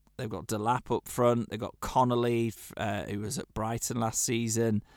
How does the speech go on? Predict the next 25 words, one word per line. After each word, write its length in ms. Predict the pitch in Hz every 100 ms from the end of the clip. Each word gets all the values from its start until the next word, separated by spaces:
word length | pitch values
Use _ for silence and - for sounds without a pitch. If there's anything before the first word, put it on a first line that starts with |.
| - - _ _ -
and 800 | 104 104 101 101 101 101 101 98
a 80 |
couple 260 | - 113 110
of 80 | 113
others 240 | 113 107
that 120 | 107
have 100 | -
settled 320 | - 113 107 104
in 140 | 104
well, 220 | 107 107
Tufan 640 | - - 117 110 113 107
and 240 | 104 101 101
Estupiñán. 680 | 113 - 101 - 127 110 101
So, 220 | - 117 107 - - _ _ _ -
I, 120 | 104 -
I, 100 | 117 -
and 200 | - 123
they 100 | 123
look 240 | 127 147 -
like 160 | 135 120
they 80 |
play 200 | 120 123
two 240 | 113 - 123
up 140 | -
top. 400 | - 127 - -